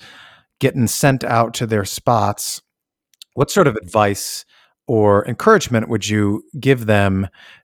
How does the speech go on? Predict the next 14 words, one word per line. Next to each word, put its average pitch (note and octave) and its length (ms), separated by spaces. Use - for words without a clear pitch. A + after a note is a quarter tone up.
to A#2+ 220
seek - 520
to B2 140
bring, A2+ 640
uh, A#2 180
wherever A#2+ 420
they A2+ 180
are G2 140
sent A2 540
into, A2+ 720
uh, A2+ 180
an B2 120
understanding A#2 640
of G#2 260